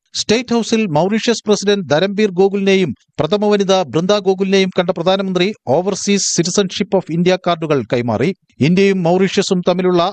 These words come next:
ഉഭയകക്ഷി ബന്ധം ശക്തിപ്പെടുത്തുന്നതിനെക്കുറിച്ച് ഇരു നേതാക്കളും ചർച്ച ചെയ്തു.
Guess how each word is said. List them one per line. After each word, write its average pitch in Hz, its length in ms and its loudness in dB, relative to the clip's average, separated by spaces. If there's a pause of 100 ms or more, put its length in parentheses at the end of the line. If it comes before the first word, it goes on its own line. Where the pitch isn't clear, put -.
ഉഭയകക്ഷി 190 520 -2
ബന്ധം 180 260 0
ശക്തിപ്പെടുത്തുന്നതിനെക്കുറിച്ച് 185 1300 0 (100)
ഇരു 156 120 2
നേതാക്കളും 156 640 0
ചർച്ച 120 200 -2
ചെയ്തു. 104 280 0